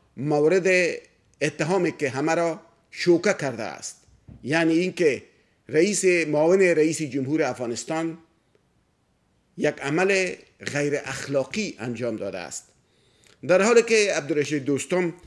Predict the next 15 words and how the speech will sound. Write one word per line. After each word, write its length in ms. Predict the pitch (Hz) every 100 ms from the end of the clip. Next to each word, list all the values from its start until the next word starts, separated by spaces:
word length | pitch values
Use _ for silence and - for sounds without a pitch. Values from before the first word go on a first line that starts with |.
| - _ _ -
قبل 200 | 156 156
از 140 | 165 185
اینکه 200 | - 214
به 260 | 185 180
مقام 440 | 160 156 180 180 170
اول 560 | 165 95 110 147 165
ریاست 360 | 156 143 127 139
جمهوری 460 | 113 123 131 147
افغانستان 580 | 123 113 113 110 156 147
یا 120 | 127
معاونیت 560 | 120 123 120 123 143 139
اول 200 | 117 131
ریاست 300 | 123 113 120
جمهوری 420 | 113 113 123 135
افغانستان 640 | 123 110 110 - 139 131